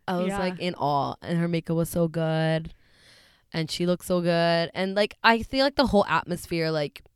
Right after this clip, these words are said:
Speaker 1: how you could just chill if, like, you're, like, the wedding part happened fast. We watched it on Zoom. It was, like, nice. But you could tell, like, that, like I said again, it looked so empty.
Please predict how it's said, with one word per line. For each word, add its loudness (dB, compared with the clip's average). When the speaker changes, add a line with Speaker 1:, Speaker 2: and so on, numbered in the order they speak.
Speaker 1:
how 0
you 4
could -10
just -6
chill -4
if, -10
like, -6
you're, -4
like, -8
the -4
wedding -2
part -6
happened -10
fast. -4
We 0
watched 4
it 2
on 2
Zoom. 2
It 4
was, 4
like, 2
nice. -2
But -6
you 0
could 2
tell, 4
like, 0
that, 4
like 2
I 0
said -2
again, -2
it -2
looked -2
so 2
empty. -4